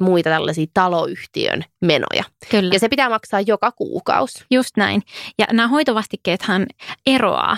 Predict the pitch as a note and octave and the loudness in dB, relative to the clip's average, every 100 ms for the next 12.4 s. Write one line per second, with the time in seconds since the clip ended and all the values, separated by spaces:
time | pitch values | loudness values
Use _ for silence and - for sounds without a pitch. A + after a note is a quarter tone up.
0 | - A3+ G#3 F3+ F#3+ A#3 A3 D#2 - B3+ | -4 -2 0 0 0 0 0 -2 -4 -4
1 | - _ _ A#3+ A3 - - - - A#3+ | -6 _ _ 0 2 -2 -8 -4 -2 -2
2 | - _ _ _ B3+ A3+ - G3 G3+ G#3+ | -6 _ _ _ 2 2 2 2 2 2
3 | G#3 - F3+ F#3 F3 - E3 - G3+ - | -2 -2 -2 0 -2 -2 -4 -2 -2 0
4 | G2+ F3+ _ - F#3 - F#3 G3 F#3+ - | -2 -4 _ -4 -2 0 -2 0 -4 0
5 | F#3+ F#3 - _ - C4 - A#3+ A3+ G3+ | 2 2 -2 _ -2 -2 0 0 0 -4
6 | G3 G3 G#3 G3 F#3 - - - - A3 | -2 0 0 2 -2 -2 -6 -6 0 2
7 | G#3+ F#3+ D#3+ _ _ _ _ _ - A#3 | 2 0 -4 _ _ _ _ _ -2 -2
8 | - A#3+ B3 A#3+ A#3 A3+ A3+ A3+ - A3+ | 0 -2 2 0 2 0 0 -2 -4 -4
9 | - G3+ G#3+ A3 G#3+ G#3 G3+ G#3 G#3 - | 0 2 2 0 0 2 0 0 -2 -2
10 | A3 A3 A3 C#4+ A3+ - F#3+ E3+ - - | -2 -2 2 0 0 -2 -4 -4 -6 -4
11 | - G3+ G#3+ A3+ F#3 F3 D#3+ D#3 D#3+ D3+ | 0 0 2 0 -2 -2 -4 -4 -6 -4
12 | C#3+ C#3+ D#3 E3 | -2 0 0 -2